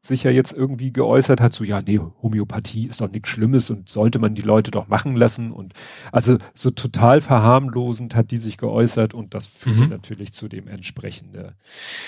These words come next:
Speaker 1: zu der entsprechenden Aufregung, über die wir aber nicht reden. Stattdessen, bevor wir zur Ukraine kommen, reden wir über das, über das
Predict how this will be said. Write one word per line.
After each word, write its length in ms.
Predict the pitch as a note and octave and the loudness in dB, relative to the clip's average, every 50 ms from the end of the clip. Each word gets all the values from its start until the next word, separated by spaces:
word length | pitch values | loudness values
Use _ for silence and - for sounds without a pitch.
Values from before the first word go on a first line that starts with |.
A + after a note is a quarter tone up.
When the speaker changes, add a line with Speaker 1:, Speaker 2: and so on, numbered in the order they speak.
| - - - - - _ - | -12 -14 -16 -16 -16 _ 2
Speaker 1:
zu 100 | - C4 | 4 6
der 140 | G3+ F3 | 6 6
entsprechenden 640 | E3 D#3+ - - D3 B2+ A2 A2 B2+ B2+ A#2 A2 A#2 - _ _ | 4 2 0 2 2 2 4 4 2 2 2 0 -8 -14 _ _
Aufregung, 800 | - - A2+ A2+ A2+ - - - A#2 A2 A2+ A2 A#2 A2 A2 A2 | 0 2 4 4 4 2 0 2 4 4 4 4 2 0 -2 -2
über 180 | - D#3 D3+ C#3 | -2 0 0 0
die 160 | - G#2+ A2 | 0 0 0
wir 160 | A#2 B2 B2 | 0 2 2
aber 160 | A#2 B2 C3 B2+ | 2 2 0 2
nicht 400 | B2 C3 F#3 F#3 - - C3 - | 2 2 2 0 0 -4 -6 -2
reden. 400 | A#2 A2 B2 C#3+ E3 G3 G#3+ G#3 - | 0 0 0 0 -4 -8 -10 -12 -12
Stattdessen, 1120 | - - - F#3 F#3+ F#3+ - - F#3+ G3 - - A3+ G#3 G#3 G#3 G#3+ G#3 F#3 - - _ _ _ - | -10 -2 2 2 2 2 4 2 2 2 2 -2 -8 -10 -12 -14 -16 -16 -18 -20 -20 _ _ _ -14
bevor 220 | C3 - - C3 | -10 -6 -6 -4
wir 80 | A#2+ A#2 | -4 -2
zur 140 | - D3+ | -2 -2
Ukraine 360 | D3+ C#3 - E3 D#3+ F3+ F#3+ F3+ | -2 0 0 0 2 4 2 2
kommen, 360 | - F3 E3+ E3+ E3+ E3 - - - - | 4 2 2 2 0 -4 -6 -8 -6 -4
reden 340 | C3+ C3 C#3+ F3 F3 D3 B2+ | 0 2 4 4 2 2 2
wir 140 | C#3 C#3+ C3+ | 0 0 2
über 120 | A#2+ C3 | 2 0
das, 160 | B2+ C3+ - | 0 -2 -2
über 120 | C#3 C3 B2+ | -2 -2 -2
das 260 | B2+ B2 - - | -2 -2 -4 -6